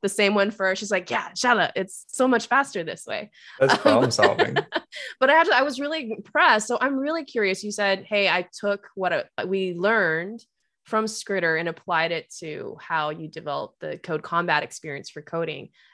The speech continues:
Speaker 1: Do you mind sharing an example of how you were able to take something from Skritter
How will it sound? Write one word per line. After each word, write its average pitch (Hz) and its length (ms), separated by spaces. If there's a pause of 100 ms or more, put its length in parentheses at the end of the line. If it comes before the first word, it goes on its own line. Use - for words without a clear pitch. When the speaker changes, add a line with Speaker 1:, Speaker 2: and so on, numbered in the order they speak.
(160)
Speaker 1:
Do 208 100
you 233 120
mind 220 340
sharing 196 320
an 185 120
example 185 680
of 214 120
how 180 240
you 180 140
were 170 100
able 165 180
to 170 80
take 165 460
something 175 400
from 160 360 (360)
Skritter 165 560